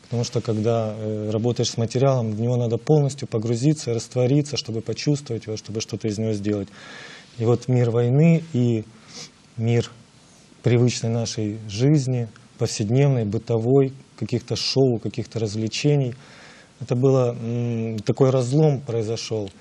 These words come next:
И вы знаете, при столкновении этих двух миров, конечно же, сильнее однозначно оказался мир,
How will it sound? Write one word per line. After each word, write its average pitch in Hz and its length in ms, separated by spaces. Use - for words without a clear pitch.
И 120 80
вы 120 100
знаете, 139 380
при 120 160
столкновении 135 640
этих 117 300
двух 120 260
миров, 143 320
конечно 127 440
же, 113 120
сильнее 127 640
однозначно 113 680
оказался 120 440
мир, 123 300